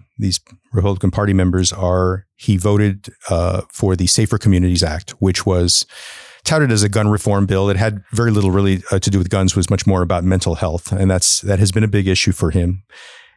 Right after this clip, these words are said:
And he also voted for a bill that would codify, uh, same-sex marriage and interracial marriage, uh, in light of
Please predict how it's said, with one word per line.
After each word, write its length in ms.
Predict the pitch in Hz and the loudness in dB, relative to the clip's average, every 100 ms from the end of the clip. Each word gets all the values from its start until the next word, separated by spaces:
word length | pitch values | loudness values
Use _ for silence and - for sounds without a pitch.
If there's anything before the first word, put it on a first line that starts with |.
| - | -4
And 240 | 127 117 113 | 0 2 2
he 80 | |
also 340 | 120 131 - 117 | 2 2 2 2
voted 440 | 104 104 104 98 - _ _ _ _ - - | 2 2 2 0 -8 _ _ _ _ -14 -8
for 200 | - 107 | 0 0
a 40 | |
bill 240 | 95 101 101 | 2 0 2
that 100 | 98 | 0
would 140 | 98 | -4
codify, 680 | - 98 98 98 92 92 92 - - _ _ - | -2 -2 0 0 0 2 0 -4 -20 _ _ -8
uh, 400 | 110 90 95 - | -4 -4 -6 -6
same-sex 560 | - 120 110 - 104 - | -2 0 2 0 0 0
marriage 580 | 98 95 95 92 - - _ | 2 2 2 0 -2 -6 _
and 280 | 107 95 95 | -2 0 0
interracial 500 | - 98 95 90 92 | 0 2 2 2 2
marriage, 460 | 87 87 87 - - - - - | 2 0 -4 -8 -12 -16 -20 -8
uh, 280 | 95 82 87 - | -4 -2 -4 -2
in 140 | 98 | 0
light 280 | 95 95 95 | 2 0 0
of 320 | 95 87 | -2 -2